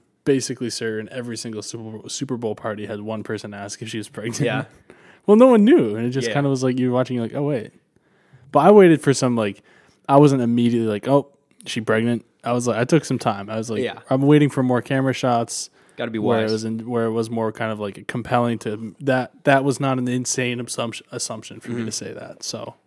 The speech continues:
Speaker 2: Facts.
Speaker 1: yeah, but let's see. So what, what'd you do this past week?
Speaker 2: Man,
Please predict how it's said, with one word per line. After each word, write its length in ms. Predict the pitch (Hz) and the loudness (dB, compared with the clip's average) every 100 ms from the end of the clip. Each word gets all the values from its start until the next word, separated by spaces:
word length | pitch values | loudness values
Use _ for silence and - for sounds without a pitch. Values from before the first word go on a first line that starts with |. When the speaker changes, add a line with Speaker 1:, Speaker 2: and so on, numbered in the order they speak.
| _ | _
Speaker 2:
Facts. 320 | - 104 - - _ _ _ _ _ _ - | -10 -10 -10 -20 _ _ _ _ _ _ 4
Speaker 1:
yeah, 300 | 131 151 107 _ - | 4 4 0 _ 0
but 220 | 143 131 | 0 2
let's 180 | 160 - | 0 0
see. 160 | 131 | -4
So 400 | 110 123 127 120 - - - - | 0 0 0 -2 -6 -16 -20 -14
what, 200 | - 143 | -2 0
what'd 160 | 156 151 | 2 2
you 80 | 151 | 2
do 100 | 135 | 2
this 140 | 117 | 0
past 340 | - 110 - - | -4 -8 -8 -12
week? 380 | - - - - - - _ _ _ _ _ _ _ | -18 -20 -20 -20 -20 -20 _ _ _ _ _ _ _
Speaker 2:
Man, 240 | 120 113 | -10 -10